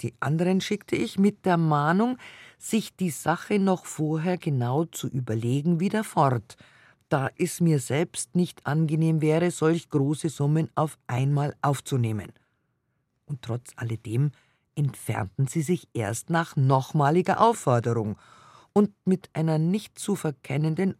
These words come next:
Unlust und Niedergeschlagenheit. Den drei Zurückgebliebenen stellte ich Wechsel auf vier Wochen mit einem Zinsfuß von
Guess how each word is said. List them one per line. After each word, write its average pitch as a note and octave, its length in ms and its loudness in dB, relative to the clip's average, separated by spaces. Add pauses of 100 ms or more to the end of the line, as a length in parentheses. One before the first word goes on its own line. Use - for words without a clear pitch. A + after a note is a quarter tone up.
(120)
Unlust F#3+ 640 4
und A3 200 -4
Niedergeschlagenheit. A#2 1000 -2 (1500)
Den D#3 160 4
drei B2 240 2
Zurückgebliebenen C#3+ 1080 0
stellte A#2+ 340 -2
ich - 240 -12
Wechsel A#2+ 460 -6
auf G2+ 180 -8
vier C3 400 -4
Wochen D3+ 380 0 (360)
mit D3 240 -6
einem A#2 260 -4
Zinsfuß G2+ 720 -8
von D#3+ 240 -4